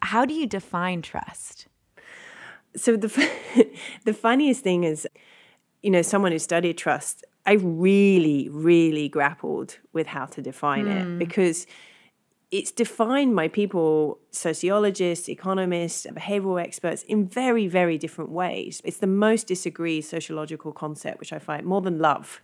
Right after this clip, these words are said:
Speaker 2: which I find
Speaker 1: Really?
Speaker 2: fascinating. Yeah. That
Speaker 1: Why do
Speaker 2: people
Speaker 1: you think that is?
Speaker 2: Well, I think that one of the main differences is some people see trust as sort of knowing the outcome, knowing what to expect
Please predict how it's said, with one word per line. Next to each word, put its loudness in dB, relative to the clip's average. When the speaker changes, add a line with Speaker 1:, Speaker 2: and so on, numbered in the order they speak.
Speaker 2:
which -4
I 2
find 4
Speaker 1:
Really? -2
Speaker 2:
fascinating. -4
Yeah. -6
That -12
Speaker 1:
Why -2
do -2
Speaker 2:
people 0
Speaker 1:
you -4
think -6
that -4
is? -8
Speaker 2:
Well, 4
I 4
think -4
that -2
one 4
of 4
the 4
main 2
differences -2
is -4
some 2
people 0
see -4
trust -6
as -6
sort -4
of -6
knowing 4
the 0
outcome, -6
knowing -4
what -10
to -12
expect -10